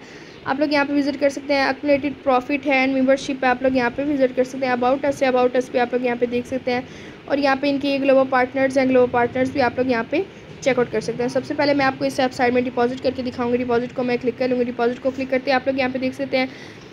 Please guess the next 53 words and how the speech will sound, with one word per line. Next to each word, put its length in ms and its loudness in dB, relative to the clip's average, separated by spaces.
हमारे 180 4
सामने 280 2
यहाँ 160 4
पे 120 -2
क्यूआर 800 4
कोड 220 6
शो 200 4
हो 120 8
रहा 100 4
होगा, 160 4
आप 140 0
लोग 100 2
इसको 200 -4
भी 80 -2
स्कैन 300 0
करके 220 0
इसमें 180 -2
इन्वेस्ट 300 0
कर 100 0
सकते 160 -4
हो 60 2
और 60 2
आप 140 0
लोग 100 0
इसको 200 -4
भी 100 -4
कॉपी 260 -2
करके 260 -2
अपने 200 -2
ट्रस्ट 320 -2
वॉलेट 280 2
में 100 0
यूज़ 220 -2
कर 80 -6
सकते 240 -8
हैं। 60 -4
So 120 -4
मैं 100 2
इसे 140 -4
यहाँ 120 -2
पे 100 -4
कॉपी 260 -4
कर 180 2
लूँगी, 280 0
कॉपी 200 -2
करके 280 0
मैं 120 0
अपने 300 0
ट्रस्ट 320 0
वॉलेट 320 2
में 80 0
चली 220 -6
जाऊँगी। 360 -10